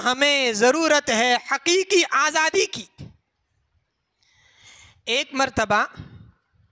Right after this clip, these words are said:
एक मुसलमान और एक हिंदू दोनों ट्रेन में सफ़र कर रहे थे। मुसलमान भी साथ में है,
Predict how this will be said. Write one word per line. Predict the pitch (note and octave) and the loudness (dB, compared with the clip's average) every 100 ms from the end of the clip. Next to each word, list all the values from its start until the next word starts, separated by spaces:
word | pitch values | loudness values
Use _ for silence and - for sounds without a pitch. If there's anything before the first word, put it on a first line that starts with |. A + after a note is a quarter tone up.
| _ _ - - - _ | _ _ -20 -20 -20 _
एक | A#3+ C#4+ - | -4 -4 -6
मुसलमान | A3 A#3+ B3+ B3+ A#3 A3+ A#3 F3+ - - _ - - - | -4 -2 0 0 0 0 0 -2 -12 -20 _ -20 -20 -6
और | A3+ C4+ C#4+ - | -2 0 -2 -4
एक | C#4 D#4 - | -4 -4 -4
हिंदू | F3 C4+ C#4+ B3 F3+ - _ _ _ - | -2 -2 -2 -4 -4 -6 _ _ _ -18
दोनों | F#3 A#3+ B3+ C4+ D#4 D#4+ - _ - | -4 0 2 2 2 0 -6 _ -6
ट्रेन | B3+ C#4 D#4+ D#4 | -2 0 0 0
में | C#4+ D4+ | 0 0
सफ़र | - A#3+ C#4+ | 0 0 -2
कर | - A3+ | 0 -4
रहे | F#3 D3+ C#3+ | -4 -8 -10
थे। | - - _ _ _ _ _ _ _ _ _ - | -12 -18 _ _ _ _ _ _ _ _ _ -6
मुसलमान | F3 G#3 G3 A3+ D4 | -2 -2 -2 -2 0
भी | D4+ D4+ | 0 0
साथ | C#4 C4+ C#4 | 0 0 -2
में | B3+ A#3 | -2 0
है, | C#4 | -2